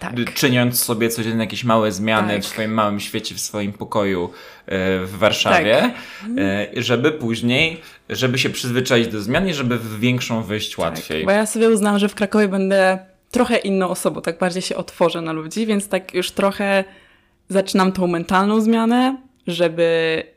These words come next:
Speaker 1: jak już będę w nowym miejscu, po prostu było tak łatwiej mi wpaść w tę, ten nowy rytuał, w te
Speaker 2: Mhm.
Speaker 1: nowe życie.
Speaker 2: Okej, czyli chcesz się bardziej otworzyć,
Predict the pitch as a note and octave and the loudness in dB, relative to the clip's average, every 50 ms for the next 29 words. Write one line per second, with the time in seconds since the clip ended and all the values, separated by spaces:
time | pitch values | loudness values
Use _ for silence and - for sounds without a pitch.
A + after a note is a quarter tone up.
0 | _ _ _ _ _ _ - - F3 E3 - E3 D#3+ E3 E3 E3 E3 E3+ E3 E3+ | _ _ _ _ _ _ -4 -4 -4 -4 -4 -6 -4 -2 0 2 2 2 2 0
1 | E3+ D#3+ E3 D#3+ D#3+ D#3 D3+ D3+ D#3+ - - - - A#3+ A#3+ B3 A#3+ A3+ A#3 - | 0 0 0 0 0 0 0 -2 -2 -4 -6 -4 0 2 4 4 2 2 2 -2
2 | E3+ - - E3+ D#3 D#3+ D3 D3 - - - - D#3+ - - - D#3+ D3+ D3+ D3 | -4 -4 -4 -8 -6 -6 -6 -6 -6 -8 -8 -8 -8 -8 -8 -8 -8 -6 -4 -6
3 | C#3+ - - - - F#3+ - _ - E3+ F#3 - - - - - - - D#3+ D3+ | -6 -8 -10 -14 -18 -20 -16 _ -12 -12 -12 -12 -14 -18 -20 -16 -12 -8 -8 -8
4 | D3+ D3+ D3+ D#3 - _ _ - E3 D#3+ D#3+ E3 D#3+ E3 D#3+ D#3 D#3 - D3+ D#3 | -8 -8 -12 -14 -16 _ _ -10 -8 -8 -6 -6 -6 -6 -8 -8 -8 -8 -8 -8
5 | E3+ - - _ _ _ _ - - - E3 E3 E3 E3 E3 - D#3+ D#3+ D#3+ D#3+ | -8 -10 -12 _ _ _ _ -6 -4 -2 -2 -2 -2 -2 -4 -4 -4 -4 -6 -8
6 | D#3 E3 E3+ E3 - D#3 - - _ _ _ _ _ _ _ _ _ - G2 - | -8 -8 -10 -10 -10 -12 -14 -16 _ _ _ _ _ _ _ _ _ -16 -14 -10
7 | - G2 E2+ E2+ F2 G2 - - - - G#2+ F#2+ - - C3 A#2+ - - B2 A2 | -8 -8 -8 -8 -8 -12 -14 -16 -12 -10 -10 -8 -8 -6 -6 -4 -4 -2 -2 0
8 | G2 B2+ B2+ B2 G#2+ B2 B2 A#2 - A#2+ - - - B2 A2+ G#2+ - - G#2+ F#2+ | 2 2 2 2 0 -2 -4 -4 -4 -10 -12 -6 -2 0 0 0 0 -4 -8 -10
9 | - - - | -12 -14 -16